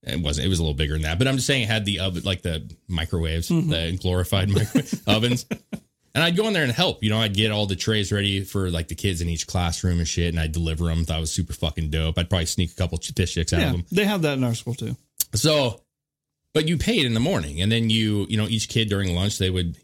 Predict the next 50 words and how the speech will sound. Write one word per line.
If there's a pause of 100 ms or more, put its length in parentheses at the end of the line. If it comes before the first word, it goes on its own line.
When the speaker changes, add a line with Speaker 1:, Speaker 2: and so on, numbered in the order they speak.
Speaker 1:
you'd
get
these
trays
that
got
sent
to
your
class,
and
it'd
have,
like,
your
cold (100)
tray,
and
it
had
your
salad
and
your (200)
fruit
and
shit,
and
then
you'd
have
your,
your
platter. (1400)
I
mean,
I
felt
like
it
was,
like,
the
same
five
things
over
and
over
again.